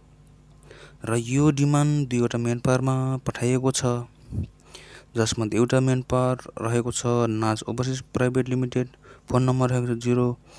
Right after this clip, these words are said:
उन्साठी सत्ताउन्न पचास पाँच रहेको छ। र त्यसै गरी अर्को म्यान पावर रहेको छ अमिति ग्लोबल इम्प्लोइमेन्ट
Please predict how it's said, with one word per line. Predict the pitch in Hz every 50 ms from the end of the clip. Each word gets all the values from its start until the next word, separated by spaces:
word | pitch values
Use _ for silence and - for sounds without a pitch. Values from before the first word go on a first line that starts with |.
| - - - - - - 131
उन्साठी | 123 117 - 127 123 127
सत्ताउन्न | - - 113 107 - 113 113 113 113
पचास | - 127 - 127 123 - -
पाँच | - - 127 127 127 - - -
रहेको | 117 113 117 123 120 127
छ। | 123 - 127 127 127 - - _ - - - - - - - - - - - - - - -
र | 107 101 98
त्यसै | - 117 - 139
गरी | 131 131 123
अर्को | 127 135 131
म्यान | 135 135 135 131
पावर | - 135 131 131 127
रहेको | 127 127 131 127 131
छ | - - 135 131 127 - - - - - - - - - - - -
अमिति | 127 127 131 135 127 - - 139 127 -
ग्लोबल | 127 123 120 120 123 123 127 -
इम्प्लोइमेन्ट | - 117 - - 117 117 120 123 123 123 123 - - -